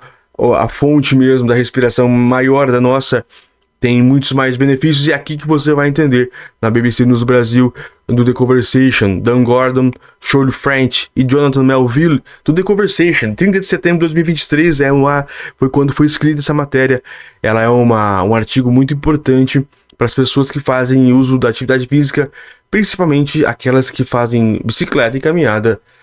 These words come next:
ou corrida. A respiração pelo nariz é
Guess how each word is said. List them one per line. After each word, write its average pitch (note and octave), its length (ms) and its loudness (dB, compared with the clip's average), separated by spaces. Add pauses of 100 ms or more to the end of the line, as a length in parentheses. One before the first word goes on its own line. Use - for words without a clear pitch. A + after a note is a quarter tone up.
(100)
ou D3+ 320 2
corrida. C#3 580 0 (240)
A - 60 -6
respiração A#2+ 640 0
pelo C3 160 2
nariz B2+ 480 2 (260)
é A2 300 -2